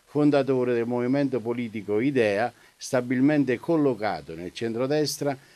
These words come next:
ma non pregiudizialmente ostile al governo Lega Movimento cinque Stelle.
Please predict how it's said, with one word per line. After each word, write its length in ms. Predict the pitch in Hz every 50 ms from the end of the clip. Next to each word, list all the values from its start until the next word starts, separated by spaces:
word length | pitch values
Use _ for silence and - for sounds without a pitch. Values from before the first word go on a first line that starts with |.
| _ -
ma 200 | - - 110 117
non 480 | 127 143 175 180 170 160 151 143 127 -
pregiudizialmente 1120 | - 143 170 170 151 143 143 131 135 120 - - 131 123 123 139 147 143 135 127 - 113
ostile 680 | 117 143 156 147 - - - 95 90 82 76 82 82 - _
al 180 | - 104 117 117
governo 580 | 123 139 127 104 95 90 87 80 82 85 85
Lega 400 | 87 104 139 151 151 143 143 139
Movimento 640 | 131 131 135 139 147 139 107 95 95 92 - 98 92
cinque 340 | - - 143 143 135 143 147
Stelle. 520 | 135 - - 95 73 64 65 65 62 -